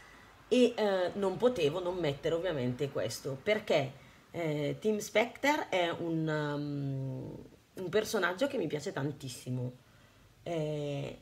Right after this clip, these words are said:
è un misto tra Sherlock Holmes e, eh, una Jessica Fletcher, cioè ci si trova sempre in mezzo, e ha però un, eh, un fedele maggiordomo, Wilfrid, che secondo me è,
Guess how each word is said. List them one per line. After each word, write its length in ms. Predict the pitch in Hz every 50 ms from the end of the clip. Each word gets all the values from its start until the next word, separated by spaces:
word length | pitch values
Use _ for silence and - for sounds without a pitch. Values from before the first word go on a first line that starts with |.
| - _
è 140 | - - 185
un 240 | 180 185 185 196 202
misto 580 | 226 240 247 247 - - - 233 247 262 254 - -
tra 360 | 190 170 165 160 165 165 160 -
Sherlock 560 | 160 - - 190 180 175 185 180 175 175 -
Holmes 440 | 185 190 190 196 208 208 208 - - 214 220 220 226 220 - -
e, 400 | - 180 165 165 165 175 - -
eh, 300 | - 160 151 147 143 135 -
una 220 | - 170 160 156
Jessica 420 | 151 151 170 156 - - 151 - 151
Fletcher, 520 | - - 139 131 131 - - 151 165 160
cioè 200 | - - 135 131
ci 120 | - - -
si 100 | - -
trova 180 | 165 151 147
sempre 280 | 135 147 139 139 143 143
in 100 | 147 143
mezzo, 520 | 135 123 127 127 127 131 151 190 226 - - - - - - - - - - - -
e 160 | 214 240 269
ha 160 | 247 190 -
però 480 | - - 190 196 185 175 156 131 110 -
un, 340 | - 180 180 180 170 160 156
eh, 840 | 151 147 143 143 139 135 131 131 131 127 127 131 127 123 - - -
un 140 | 175 165 156
fedele 480 | - - 175 165 165 202 196 170 151
maggiordomo, 800 | 139 143 143 143 139 165 190 185 180 165 160 135 123 127 127 135 160 170
Wilfrid, 680 | 165 160 156 135 127 120 - - 151 175 170 180 214 214 - - - - - - - - - - _ -
che 240 | - 185 180 202
secondo 400 | 202 - 175 151 - 165 151 170
me 380 | 170 165 143 135 139 147 151 -
è, 200 | - 147 139 131